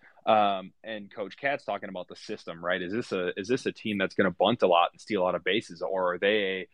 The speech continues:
hit the ball in the air and, and watch it fly kinda team? Um, those two things tie together with your projectability. Um, and so like,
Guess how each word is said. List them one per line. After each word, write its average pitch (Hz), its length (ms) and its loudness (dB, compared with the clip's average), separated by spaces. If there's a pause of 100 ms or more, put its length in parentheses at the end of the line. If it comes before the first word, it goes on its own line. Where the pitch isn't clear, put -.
(260)
hit 120 100 0
the 110 80 0
ball 104 220 4
in 104 60 -4
the 95 120 -4
air 110 240 0
and, 90 220 -8
and 98 160 -10
watch 87 260 -4
it - 80 -16
fly 104 320 0
kinda 87 260 -6
team? 90 360 -12 (380)
Um, 98 420 4 (140)
those 123 360 2
two 180 200 0
things 143 420 -2
tie 120 280 2
together 107 420 0
with 95 280 -4
your 101 100 -4
projectability. 87 1040 -4 (320)
Um, 90 500 4
and 92 240 0
so 90 400 -2
like, 98 280 -2